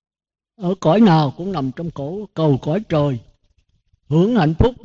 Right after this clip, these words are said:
thì đó cũng là một cái trá hình của đau khổ. Nhưng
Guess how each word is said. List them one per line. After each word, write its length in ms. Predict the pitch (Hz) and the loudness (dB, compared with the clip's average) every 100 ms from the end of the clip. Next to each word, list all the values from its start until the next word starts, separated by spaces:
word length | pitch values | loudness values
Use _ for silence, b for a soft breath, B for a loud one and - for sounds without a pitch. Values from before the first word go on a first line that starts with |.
| - | -12
thì 140 | 139 127 | -8 -6
đó 120 | 165 - | -6 -6
cũng 200 | 156 214 | -6 -4
là 160 | 165 135 | -4 -4
một 100 | 127 | -6
cái 100 | 165 - | -8 -6
trá 180 | 202 | -4
hình 260 | 190 135 117 | -2 0 -2
của 120 | 160 | -4
đau 200 | 165 165 | -8 -8
khổ. 340 | - 139 139 180 - _ _ _ _ - | -8 -10 -12 -14 -18 _ _ _ _ -6
Nhưng 400 | 170 196 214 | 0 4 4